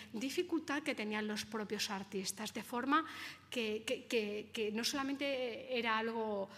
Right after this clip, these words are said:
reivindicativo en, en, en, en, en ese trabajo, sino que también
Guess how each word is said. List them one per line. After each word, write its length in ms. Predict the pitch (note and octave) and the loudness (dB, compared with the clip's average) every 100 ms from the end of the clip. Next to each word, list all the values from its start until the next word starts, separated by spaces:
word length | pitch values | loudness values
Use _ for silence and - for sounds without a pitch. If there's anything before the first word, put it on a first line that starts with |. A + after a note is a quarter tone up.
| - | -10
reivindicativo 1200 | A#3+ A#3 A3 A3 G#3+ G#3 G#3 F#3+ C#4+ D#4+ C#4+ G4 A#4+ | -4 2 2 4 2 0 -2 -2 2 4 4 0 0
en, 160 | A3+ | 0
en, 560 | G#3 G#3 G3+ G3+ - G3+ | 0 -2 -2 -4 -4 -4
en, 200 | G3 G#3 | -2 -4
en, 200 | G3 G3+ | -4 -4
en 160 | G#3 G#3 | -2 0
ese 240 | G#3 B3 | 0 0
trabajo, 540 | A#3+ A3+ D4 - E4+ F4+ - | 0 2 2 0 -4 -6 -2
sino 300 | - C4 A3+ | 2 2 2
que 120 | A#3 A3 | -2 -2
también 460 | G3+ G3+ A3+ D4 | -2 -2 -2 -2